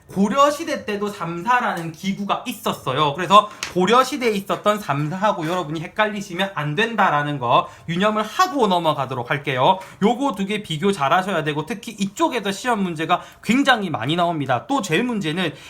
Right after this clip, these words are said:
얘네들 각기 하는 일까지 다 물어봐요, 시험에서. 자, 여기 나와 있는 육 조에 각기 하는 일까지 다 물어보는 선생님도 한번 제가 본 적도 있는데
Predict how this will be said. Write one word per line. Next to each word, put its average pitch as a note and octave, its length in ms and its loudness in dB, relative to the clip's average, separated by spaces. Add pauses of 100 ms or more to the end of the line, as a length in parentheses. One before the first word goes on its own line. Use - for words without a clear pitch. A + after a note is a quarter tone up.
(140)
얘네들 A3+ 380 2
각기 A3+ 320 -6
하는 E4 340 0
일까지 G#3 500 0
다 - 360 0
물어봐요, E3 440 2
시험에서. C#3 720 4 (420)
자, C#3+ 360 4 (480)
여기 D#4+ 340 6
나와 B3 320 6
있는 G3+ 500 0
육 C4+ 280 -2 (100)
조에 F#4+ 400 2
각기 A3+ 320 -6
하는 D4 380 2
일까지 G3+ 440 0
다 - 200 2
물어보는 A#3 480 2
선생님도 F#3+ 500 -2
한번 D#3 240 0
제가 D3+ 240 -2
본 A3 240 2
적도 G3+ 260 -2
있는데 B2+ 680 -2